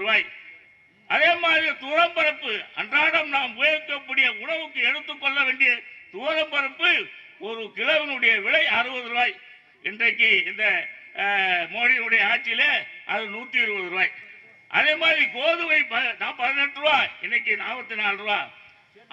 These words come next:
ஆயில் எண்ணெய் எழுபது ரூபா, இன்னைக்கு நூத்தி எழுபது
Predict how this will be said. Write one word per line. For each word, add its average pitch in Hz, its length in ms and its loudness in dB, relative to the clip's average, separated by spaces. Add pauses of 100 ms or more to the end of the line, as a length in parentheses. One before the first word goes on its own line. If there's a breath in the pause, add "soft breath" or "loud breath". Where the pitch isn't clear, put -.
(140)
ஆயில் 294 300 4 (120)
எண்ணெய் 349 340 2 (920)
எழுபது 285 360 -2
ரூபா, 277 160 4 (280)
இன்னைக்கு 262 280 0 (100)
நூத்தி 302 300 -6
எழுபது 233 240 -4